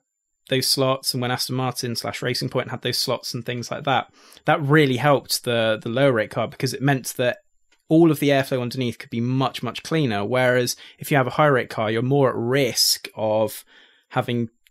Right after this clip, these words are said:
dirty air drop in underneath the car. But I think they worked their way around that. And so when they lose these toys, um, that, that they had, Red Bull was like, "Well,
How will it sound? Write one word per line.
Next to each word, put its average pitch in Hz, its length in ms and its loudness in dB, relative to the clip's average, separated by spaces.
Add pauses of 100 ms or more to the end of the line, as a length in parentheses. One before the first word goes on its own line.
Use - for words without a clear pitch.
(120)
dirty 117 360 0
air 110 60 0
drop 113 400 -4
in 131 320 0
underneath 131 400 -2
the 135 80 -6
car. 98 220 -4
But - 120 -8
I 117 40 -4
think 165 200 -4
they 127 100 -2
worked 113 240 0
their 110 100 -2
way 107 140 -2
around 151 280 0
that. 104 220 -6
And 113 100 -6
so 127 300 0
when 143 160 2
they 131 120 0
lose 135 320 0
these 110 220 -8
toys, 107 760 -4
um, 110 600 -8
that, - 200 -12 (500)
that 110 160 -4
they 110 140 -2
had, 117 440 -2 (400)
Red 139 120 2
Bull 135 100 -2
was 135 120 2
like, 143 140 4
"Well, 143 220 2